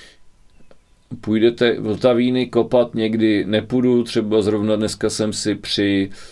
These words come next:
kopání hnul zádama, takže, eh, teď nějakou dobu kopat vůbec nebudu a, eh, poté si budu kopat na svém.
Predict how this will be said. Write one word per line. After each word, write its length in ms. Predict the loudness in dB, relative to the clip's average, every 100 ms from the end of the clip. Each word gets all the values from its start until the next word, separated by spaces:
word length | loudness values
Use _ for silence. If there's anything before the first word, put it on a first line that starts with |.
| -20 -16 -10 -10 -4
kopání 640 | -2 2 4 4 0 -2
hnul 300 | 0 0 2
zádama, 540 | 2 2 2 2 0
takže, 500 | 0 -2 0 0 -2
eh, 60 | -4 -4 -2 0 0 -2 -6 -12 -14 -16 -20 -20 -20 -20 _ -6
teď 200 | -4 0
nějakou 360 | -2 0 0
dobu 220 | 0 -2
kopat 360 | -2 0 0 -2
vůbec 380 | 0 0 0 -2
nebudu 640 | -2 0 2 4 4 2 -4 -18 -20 -4
a, 520 | 0 2 2 2 -2 -4
eh, 600 | -6 -4 -4 -4 -8 -12 -16 -20 _ _
poté 440 | -4 -2 2 2 2
si 160 | -4
budu 200 | -2 -2
kopat 400 | -2 -4 0 0 -2 -6
na 140 | -6
svém. 560 | -4 -2 0 0 -4